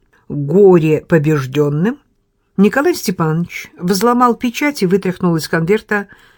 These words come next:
глянцевый листок с траурным обрезом. От листка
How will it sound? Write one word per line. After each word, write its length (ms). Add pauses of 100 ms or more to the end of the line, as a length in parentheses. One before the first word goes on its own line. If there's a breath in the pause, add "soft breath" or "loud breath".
глянцевый 680
листок 460
с 100
траурным 580
обрезом. 720 (1120)
От 220
листка 600